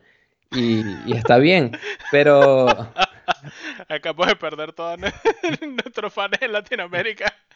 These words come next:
Speaker 2: Acá
Speaker 1: No,
Speaker 2: de
Speaker 1: pero
Speaker 2: abandonar el edificio.
Speaker 1: Mm, me refiero
Speaker 2: Ujú.
Speaker 1: a que siempre puedes, o sea, no, no siempre tienes que optar por lo mejor.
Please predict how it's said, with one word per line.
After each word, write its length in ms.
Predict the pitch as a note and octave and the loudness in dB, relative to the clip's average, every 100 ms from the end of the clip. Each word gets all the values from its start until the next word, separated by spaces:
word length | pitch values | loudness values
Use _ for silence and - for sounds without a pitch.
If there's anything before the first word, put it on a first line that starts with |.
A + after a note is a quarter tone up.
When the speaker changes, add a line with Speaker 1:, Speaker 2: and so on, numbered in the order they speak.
| B3+ C4 _ | -20 -20 _
Speaker 2:
Acá 160 | - D#3+ | -10 -4
Speaker 1:
No, 240 | C#3 F3+ | 2 4
Speaker 2:
de 60 | G3+ | 4
Speaker 1:
pero 160 | E3+ C3 | 2 -2
Speaker 2:
abandonar 220 | D3+ D#3 D#3 | -4 -10 -10
el 20 | |
edificio. 460 | D3 - E3+ - G3+ - - _ _ _ _ _ - _ _ - _ _ _ _ _ A#2 - _ _ | -12 -14 -18 -14 -14 -12 -16 _ _ _ _ _ -20 _ _ -20 _ _ _ _ _ -20 -20 _ _
Speaker 1:
Mm, 440 | F3 D#3+ C#3+ - - | -6 -4 -6 -10 0
me 120 | D3 | 2
refiero 440 | D3 C#3 D#3 C#3+ A2 A2+ _ - | 4 0 0 0 -2 -6 _ -16
Speaker 2:
Ujú. 240 | - - | -12 -10
Speaker 1:
a 100 | C#3 A#2 | -10 -4
que 320 | B2+ A#2+ - | -2 -2 -8
siempre 520 | - - C#3+ D3 F3 | -10 -2 0 2 0
puedes, 720 | F3 E3+ E3 F3+ F#3+ - - _ _ _ _ _ - | 2 2 2 2 -4 -12 -16 _ _ _ _ _ -6
o 60 | |
sea, 120 | D3 D3 | -2 0
no, 100 | D3 | 0
no 200 | D3+ D3 | 0 -2
siempre 360 | - F3 E3+ E3+ | 0 -4 -2 -4
tienes 240 | E3+ E3 | -4 -2
que 320 | F3 E3+ - - | -2 -2 -2 -4
optar 420 | D3 - D3+ D3 | -2 0 0 2
por 120 | C#3+ | 0
lo 120 | C3 | 0
mejor. 400 | A2 A2 F#2 - | -2 -4 -8 -12